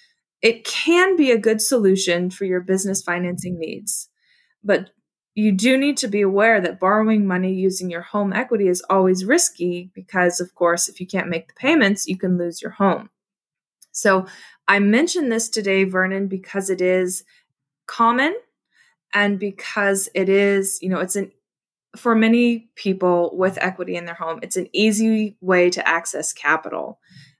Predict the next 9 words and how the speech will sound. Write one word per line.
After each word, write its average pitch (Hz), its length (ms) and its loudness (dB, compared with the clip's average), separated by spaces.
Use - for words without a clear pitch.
Um, 165 300 2
however, 220 420 2
there's 220 180 2
a 220 60 -2
lot 220 260 2
of 254 100 0
downsides 202 920 2
to 190 100 0
using, 180 680 -2